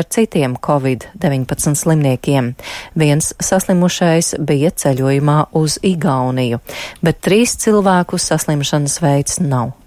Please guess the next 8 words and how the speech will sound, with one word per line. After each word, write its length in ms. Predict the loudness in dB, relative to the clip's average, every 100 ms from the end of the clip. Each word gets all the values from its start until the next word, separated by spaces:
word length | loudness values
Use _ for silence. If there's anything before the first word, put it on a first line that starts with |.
| -2
noskaidrots. 800 | -2 -2 -4 -2 -4 -2 -4 -10 -16 -20 _ -20 -20 -20 -16 -14 -14 -16 -18 -4
Lietuvā 480 | 2 2 4 4 4
vakar 380 | 4 2 0 -2
koronavīrusu 840 | 2 0 2 2 2 2 0 0 0
atklāja 480 | -2 0 2 2 0
trīsdesmit 560 | 0 0 0 -2 -2 0
septiņiem 540 | 0 0 0 2 0
cilvēkiem. 800 | 0 0 2 2 0 0 0 -2